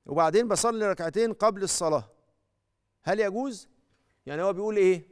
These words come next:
لما بيدخل المسجد بيصلي اللي عليه الأول، بيصلي مثلًا كان عليه صلاة ظهر،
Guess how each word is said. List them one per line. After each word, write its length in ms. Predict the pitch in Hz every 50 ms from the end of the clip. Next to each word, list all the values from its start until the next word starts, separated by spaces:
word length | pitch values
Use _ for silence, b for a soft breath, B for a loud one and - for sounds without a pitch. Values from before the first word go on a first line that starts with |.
| - _ _ _ _ _ _ - - -
لما 160 | 120 135 135
بيدخل 320 | 151 202 208 - 202 190
المسجد 460 | 180 180 202 220 202 190 233 247 202 - _ _ _ _ _ _ _ _ _ _ _ _ _ _ -
بيصلي 480 | 135 147 151 139 - 220 233 226 214 202
اللي 140 | 190 185
عليه 200 | 160 170 196 220
الأول، 540 | 233 214 214 233 240 247 254 269 330 339 320 - _ -
بيصلي 440 | 175 151 151 139 - 208 202 190 185
مثلًا 280 | 190 185 - 185 175
كان 160 | 165 170 165 156
عليه 440 | 151 160 175 190 202 202 190 - - _ _ _ -
صلاة 260 | - - 160 185 180
ظهر، 360 | 160 139 151 180 156 123 -